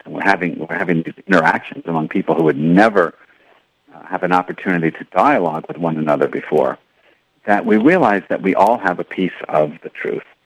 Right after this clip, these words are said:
And so the future of religion, I think, is gonna be interfaith. That it's not that we're gonna squish all the religions into, uh, some homogenized version of, of a single faith. That would never happen. People are way too diverse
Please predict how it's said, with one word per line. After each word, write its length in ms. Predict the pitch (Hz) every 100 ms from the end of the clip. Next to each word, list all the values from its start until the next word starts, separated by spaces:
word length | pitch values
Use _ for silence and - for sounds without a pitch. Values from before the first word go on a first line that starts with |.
| _ _ _ _
And 280 | 95 92 95 -
so 120 | 107
the 100 | 95
future 420 | - 233 294 -
of 120 | 165 127
religion, 440 | 139 247 - 107
I 100 | -
think, 200 | 117 135
is 80 | 120 -
gonna 160 | 113
be 140 | 98 98
interfaith. 560 | 87 85 - 55 - - _ _ _ _ _ _ _ _ 101
That 420 | 95 90 - -
it's 180 | - -
not 240 | 131 180
that 100 | 131 110 - - -
we're 100 | 101
gonna 240 | 98 95 _ _ _
squish 320 | _ 120 120
all 140 | 113 98
the 80 | 98
religions 420 | 92 92 - 85
into, 560 | - 85 - 85 82 78 _ _ _ _ _ _ _
uh, 60 | - -
some 120 | 92
homogenized 840 | - 90 87 85 90 80 80 80 - _ _ _ -
version 320 | 85 - 78
of, 120 | 71 -
of 220 | 76 76 - -
a 80 | _ _
single 260 | 82 - -
faith. 280 | - - _ _ _ _
That 140 | - 95
would 120 | -
never 200 | 90 78
happen. 340 | 76 71 -
People 260 | - 95 82
are 40 | 78
way 360 | 85 101 95
too 240 | 90 - 82
diverse 440 | 82 69 78 73